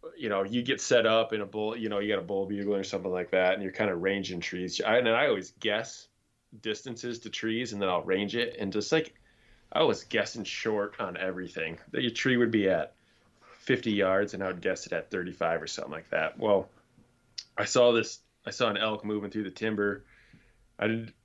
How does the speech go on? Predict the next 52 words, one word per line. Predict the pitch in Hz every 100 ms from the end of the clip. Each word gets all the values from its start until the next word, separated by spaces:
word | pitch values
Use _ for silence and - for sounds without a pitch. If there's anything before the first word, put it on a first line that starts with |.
| _
didn't | - 127
know | 120 113
where | 117
it |
was | 107
gonna | 110 104
pop | 117 107 101
out, | 110 110
but | 98
I | 95
basically | 104 110 - 85
just | 85 -
came, | 101 92
it |
was | 117 95
a |
really | 90 110
quick, | - - 107 92 123
it |
was | 107 -
moving | 120 107 98
quick, | 104 92
so | - 101
I | 101
just | 95 - _ _ _ _ -
came | 131 123
to | 110
full | - 120
draw. | 104 104 110 113 113 - _ _ _ _ _ -
Um, | 104 104 98 92 87 _ _
so | - 101
I | 107
was | 113 101
a, | 98 101 92 - _ _ _ _ _ _ _ -
a | 107
nice | 107 101
cow, | - 110 110 123 117
and, | 85 78 - _ _ _ _ -
uh, | 80 62 53 52 50 - _ _
she | - 123
was | 113
at | 113
twenty-five | - 127 120 123 117
yards. | 117 127 139
I |
put | 147 120
my | 104
forty | - 123 117
yard | 107 104
pin | 117 107
on | 113 107
her, | 107